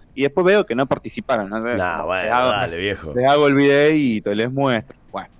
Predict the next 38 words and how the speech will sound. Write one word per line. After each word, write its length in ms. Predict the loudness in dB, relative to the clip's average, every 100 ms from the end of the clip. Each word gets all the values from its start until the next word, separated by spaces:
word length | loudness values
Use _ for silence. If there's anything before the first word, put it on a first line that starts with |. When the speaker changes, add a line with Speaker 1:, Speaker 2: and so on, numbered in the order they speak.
| _ -16
Speaker 1:
es 140 | -12 -8
muy 180 | -6 -2
fácil, 400 | 0 0 -2 -6
se 120 | -8
tienen 280 | -8 -8 -4
que, 380 | -2 0 0 -2
eh, 320 | -4 -2 -4 -4
bus-, 180 | -8 -10 -8
meter 280 | -8 -4
a 40 | -2
la 80 | -2
cuenta 380 | -4 -6 -4
de 80 | -4
Juega 340 | -2 0 0 2
lol, 400 | 2 0 -2 -6 -16
¿sí? 260 | -10 -8 -8
Porque, 280 | -10 -14 -14 _
eh, 160 | -12 -12 -14 -8
League 180 | 0 2
of 80 | 2
Legends, 480 | 2 0 0 -4 -6
Riot, 340 | -4 -4 -2 -6
está 180 | -8 -12
festejando 640 | -12 -12 -10 -6 -4 -4 -6 -16 -20 -10
la 220 | -6 -2
década, 500 | -2 -2 -4 -8 -10 -20 -20 -8
los 240 | -8 -8
diez 420 | -2 0 0 -4 -6
años 320 | -4 -2 -2
de 100 | -2
League 180 | -2 -2
of 100 | -2
Legends 300 | -4 -6 -8
con 120 | -10
presencia 420 | -10 -8 -8 -6
en 60 | -4
Latinoamérica, 840 | -4 -4 -4 -2 -4 -6 -6 -10 -14
¿sí? 400 | -10 -6 -6 -8